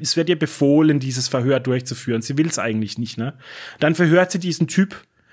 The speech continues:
auf einmal, bam! Erster Twist, du hast nicht kommen sehen, du denkst, what the fuck?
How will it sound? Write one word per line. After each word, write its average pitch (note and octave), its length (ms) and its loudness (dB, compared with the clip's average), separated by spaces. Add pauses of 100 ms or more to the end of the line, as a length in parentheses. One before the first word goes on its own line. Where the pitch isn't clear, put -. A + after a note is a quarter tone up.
(160)
auf - 160 -2
einmal, E3+ 260 4
bam! D#3+ 680 2 (680)
Erster E3+ 340 2
Twist, D#3 420 0
du D#3+ 80 6
hast C#3 220 -2
nicht C#3+ 200 -2
kommen B2 260 0
sehen, B2 180 0
du A#2 80 0
denkst, A#2+ 300 -2
what A2 180 -12
the G#2+ 100 -4
fuck? - 420 -8